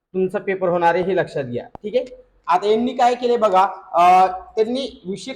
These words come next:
कशामुळे लागला ह्याची कारणं पण सांगतोय आपण. ठीक आहे, बघा, लेखी परीक्षेत उपस्थित राहण्याच्या उमेदवारांची संख्या विचारात घेता शाळा महाविद्यालय यांचे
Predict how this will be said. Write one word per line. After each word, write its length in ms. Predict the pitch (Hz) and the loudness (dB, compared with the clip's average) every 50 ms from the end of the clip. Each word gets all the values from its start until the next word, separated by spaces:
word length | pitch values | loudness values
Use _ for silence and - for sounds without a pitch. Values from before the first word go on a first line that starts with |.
| - | -4
कशामुळे 400 | - 247 247 247 240 247 247 240 | -4 -2 -2 0 0 2 4 4
लागला 260 | 240 220 220 220 226 226 | 4 4 4 4 4 4
ह्याची 280 | 208 208 220 214 220 | 2 2 -2 -4 -4
कारणं 340 | - 220 202 202 208 208 208 | -2 0 2 2 2 0 -2
पण 180 | 208 214 208 196 | -4 -4 -6 -6
सांगतोय 380 | 202 202 190 190 196 196 190 | -8 -10 -12 -8 -4 -2 -2
आपण. 280 | 190 180 - 208 226 170 - - _ _ _ _ _ _ | 0 -2 -2 -6 -8 -10 -12 -18 _ _ _ _ _ _
ठीक 160 | - 139 - | -6 -4 -4
आहे, 140 | 247 254 - - | -4 -6 -4 -2
बघा, 200 | 196 208 196 180 | 0 2 4 2
लेखी 340 | 180 196 208 220 220 262 247 | 4 4 2 2 2 -2 -2
परीक्षेत 380 | 226 240 233 233 233 254 247 247 - | 0 0 0 2 0 0 0 0 0
उपस्थित 400 | - 214 214 226 220 - - - - - | -4 -4 -2 -2 -4 -4 -8 -14 -10 -4
राहण्याच्या 400 | 226 214 208 208 214 214 214 226 | -2 0 0 0 -2 -6 -6 -6
उमेदवारांची 580 | 202 208 214 214 196 214 208 208 208 208 - - | -6 -4 -4 -2 0 0 0 0 -2 -6 -10 -16
संख्या 320 | - 214 208 202 - 202 | -16 -16 -14 -8 -4 -4
विचारात 340 | 202 202 202 214 196 196 196 | -4 -2 -2 -2 -2 -2 0
घेता 500 | 175 180 214 208 202 160 151 151 - - - _ _ _ _ | 2 0 0 2 2 0 0 0 -4 -12 -20 _ _ _ _
शाळा 400 | - - 208 190 196 208 214 214 | -2 2 4 4 6 6 6 4
महाविद्यालय 720 | 196 202 208 190 196 190 190 185 165 202 202 202 202 202 | 4 2 0 0 0 0 -2 0 2 4 6 6 6 6
यांचे 600 | 196 190 190 190 185 185 208 165 135 - - _ | 4 4 2 0 0 0 0 0 0 -4 -10 _